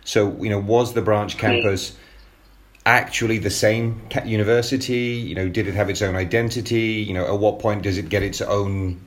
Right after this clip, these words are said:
Speaker 1: you know, place, its own value? Um, and one of the big things, I think, particularly within the, the T and E world, is the developing T and E world, is this aspect of research identity.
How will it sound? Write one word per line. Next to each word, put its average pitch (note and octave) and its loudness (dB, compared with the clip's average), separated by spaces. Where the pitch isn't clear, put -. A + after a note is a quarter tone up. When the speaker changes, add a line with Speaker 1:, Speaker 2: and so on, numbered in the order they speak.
Speaker 1:
you G2+ -8
know, E2 -4
place, G#2 0
its E2+ -4
own F2+ -2
value? A2+ 0
Um, F#2+ 2
and C3 6
one D3+ 6
of D3+ 4
the C3 4
big D#3 2
things, A2+ 0
I A2 0
think, G#2+ -2
particularly C#3+ 0
within G2+ 0
the, G2 2
the F#2 -4
T G2+ -2
and G2 0
E C3 4
world, F#2 2
is E2+ -2
the F#2 -2
developing F2+ 0
T F2+ -4
and E2 -2
E E2 -2
world, D#2+ -2
is F#2+ -2
this G2+ -2
aspect G#2 -2
of F#2 -4
research F#2+ 2
identity. F2 -4